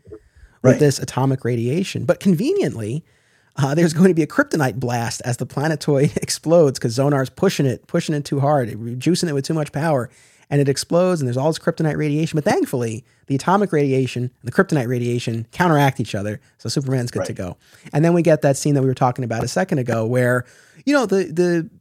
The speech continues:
Speaker 1: the United States military, they're, you know, they're ready to, to fire on the Kryptonians, and, you know, the president and Superman, they're able to talk everyone down, but it does lead to this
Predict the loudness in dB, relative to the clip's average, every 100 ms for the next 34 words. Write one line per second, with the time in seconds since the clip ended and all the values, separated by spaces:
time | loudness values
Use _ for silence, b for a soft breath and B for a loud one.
0 | -20 -12 0 2 2 2 -2 -2 -2 -2
1 | 0 0 0 -2 0 0 0 0 0 0
2 | 0 -2 -2 0 0 -2 -4 -4 -2 -2
3 | 0 0 0 -2 -4 -4 -4 -4 -4 -4
4 | -4 -4 -4 -4 -2 0 4 4 4 0
5 | 0 -2 -2 0 0 0 0 0 -2 0
6 | -2 0 0 0 -2 -4 -4 -4 -2 -2
7 | 2 2 2 0 -2 -2 -4 -4 -12